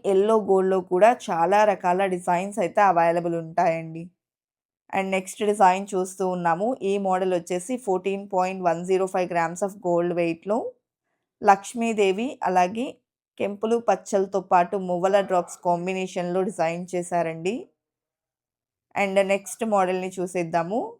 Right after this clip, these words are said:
ఈ డిజైన్‌లో లక్ష్మీదేవితో పాటు లాకెట్‌లో మ్యాంగో ఫినిషింగ్ వచ్చేసింది. మువ్వల డ్రాప్స్ ఇచ్చారండి.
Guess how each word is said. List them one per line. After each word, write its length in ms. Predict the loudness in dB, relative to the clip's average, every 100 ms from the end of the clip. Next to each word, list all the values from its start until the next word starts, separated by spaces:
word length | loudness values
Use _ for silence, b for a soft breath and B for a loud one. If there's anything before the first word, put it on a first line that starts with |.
| _ _ _ _ _ _ _ _ _ _ _ _ _ _ _ -4
ఈ 120 | 0
డిజైన్‌లో 540 | 2 2 4 2 0 0
లక్ష్మీదేవితో 840 | 2 2 0 -6 -2 0 -2 -2 -4
పాటు 340 | 2 2 2 0
లాకెట్‌లో 560 | 4 2 2 -4 2 2
మ్యాంగో 360 | 4 0 0 -2
ఫినిషింగ్ 480 | -2 -8 -10 -6 -6
వచ్చేసింది. 600 | -4 -6 -4 -8 -6 -8 -10 _ _ _ _ _ _ _ _ _ _ _ _ _ -4
మువ్వల 320 | 2 4 6
డ్రాప్స్ 400 | 4 6 4 2 -4
ఇచ్చారండి. 600 | -4 0 2 2 -2